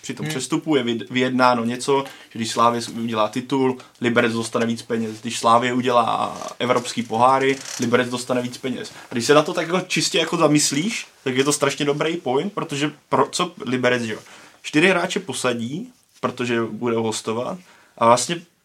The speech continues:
Speaker 1: proč on by tu Slávy porážel? Třeba když bychom se bavili, jo, když bude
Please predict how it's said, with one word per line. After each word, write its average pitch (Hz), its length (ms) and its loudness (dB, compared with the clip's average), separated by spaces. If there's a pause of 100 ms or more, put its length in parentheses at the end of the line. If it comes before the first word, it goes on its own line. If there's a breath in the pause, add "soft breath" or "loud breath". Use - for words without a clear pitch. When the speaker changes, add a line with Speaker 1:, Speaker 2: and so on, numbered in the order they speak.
Speaker 1:
proč 143 220 -4
on 240 100 0
by 160 100 2
tu 143 120 -8
Slávy 117 360 4
porážel? 110 540 2
Třeba 139 220 2
když 151 160 6
bychom 156 260 2
se 165 140 4
bavili, 143 540 8 (380 loud breath)
jo, 127 440 8
když 120 120 -6
bude 120 180 0